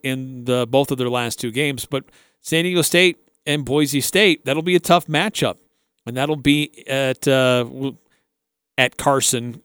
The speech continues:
Cal-, uh, California. Technically, it's a San Diego State home game. But, uh, still, that, that'll be a tough one for them to finish that out.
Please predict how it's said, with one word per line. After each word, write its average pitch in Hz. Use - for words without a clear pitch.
Cal-, 120
uh, 117
California. 131
Technically, 131
it's -
a 110
San 135
Diego 123
State 107
home 147
game. 107
But, 120
uh, 120
still, 160
that, 143
that'll 165
be 233
a 226
tough -
one 175
for 160
them 147
to -
finish 143
that 123
out. 147